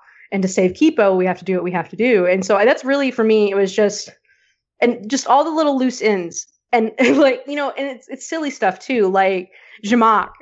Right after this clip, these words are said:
uh, <laughs> riding in on the Mega Bunny, which, you know, it's all the way back from season one. And so there's a lot of, you know, there's little things here and there too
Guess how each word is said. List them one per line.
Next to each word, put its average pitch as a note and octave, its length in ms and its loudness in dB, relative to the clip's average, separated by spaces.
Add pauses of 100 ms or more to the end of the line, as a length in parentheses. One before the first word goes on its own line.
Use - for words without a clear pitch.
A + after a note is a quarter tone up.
(180)
uh, G#3+ 260 2
<laughs> - 20 -2
riding B3 420 2
in A#3 160 0
on G#3 140 -2
the G3+ 80 -4
Mega G#3 260 0
Bunny, F3 380 -2
which, F#3+ 240 -6
you G#3 60 -6
know, F#3 140 -2
it's F#3 200 -10
all G#3 160 2
the G3+ 40 -4
way G3 140 0
back G3 300 -2
from G3+ 100 -6
season F#3+ 360 -6
one. F#3+ 340 0
And G3+ 240 -6
so G#3 340 2 (380)
there's A#3 180 4
a A3+ 60 2
lot A3+ 400 2
of, G3 520 0
you G#3 140 -6
know, G3 140 -2
there's G#3+ 240 2
little C4+ 220 4
things F3+ 500 -6
here A3 220 0
and F#3+ 120 0
there F3 160 -4
too G#3 480 2